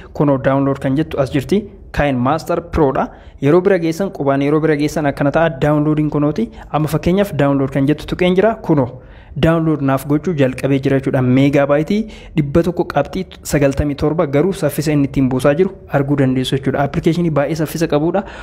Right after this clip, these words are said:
Odeeffannoo adda addaa isin biraan ga'a. Faayidaa hedduu isiniif qaba. Applicationiin kun guutumaan guututti afaan Oromoo qofaan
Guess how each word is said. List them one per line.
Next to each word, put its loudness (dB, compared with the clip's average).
Odeeffannoo 2
adda 0
addaa 0
isin -2
biraan 2
ga'a. 4
Faayidaa 0
hedduu -2
isiniif 2
qaba. 0
Applicationiin -2
kun -2
guutumaan 4
guututti -2
afaan 0
Oromoo 2
qofaan 0